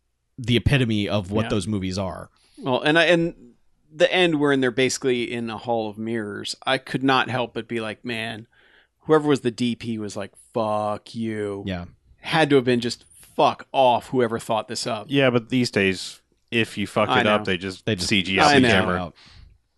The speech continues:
Speaker 1: Yeah, I'll, I'll admit the Hall of Mirror thing kinda bummed me out. Like, seeing it, I was like, "Oh, come on, guys.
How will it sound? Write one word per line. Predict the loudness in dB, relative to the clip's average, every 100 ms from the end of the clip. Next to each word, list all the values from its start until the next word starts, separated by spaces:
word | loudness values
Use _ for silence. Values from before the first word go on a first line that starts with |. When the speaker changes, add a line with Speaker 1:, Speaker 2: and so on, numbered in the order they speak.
| _ _ _ -20 _ 2
Speaker 1:
Yeah, | 2 4
I'll, | 6 4 4 4
I'll | 4
admit | 4 2 2
the | 4
Hall | 6 6
of |
Mirror | 6 4
thing | 4 0 0
kinda | 0 0
bummed | 0 -2
me | -2 -4
out. | -6 -8 _ _ _ _ _ _ -2
Like, | 0
seeing | 4 4 4
it, | 4
I |
was | 2 0
like, | -2
"Oh, | -4
come | -2 -2
on, | -2
guys. | -6 -10 -12